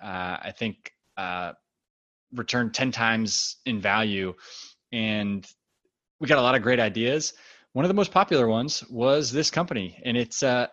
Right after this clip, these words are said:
Domino's Pizza. So we had Ships of Fool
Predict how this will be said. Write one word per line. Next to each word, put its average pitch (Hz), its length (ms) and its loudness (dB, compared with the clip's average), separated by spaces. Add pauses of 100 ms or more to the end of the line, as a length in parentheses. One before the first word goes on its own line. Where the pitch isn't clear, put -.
(100)
Domino's 135 440 2
Pizza. 151 380 -4
So - 160 -2
we 143 140 -2
had 123 440 -2 (480)
Ships - 500 -2
of 123 220 0
Fool 196 720 2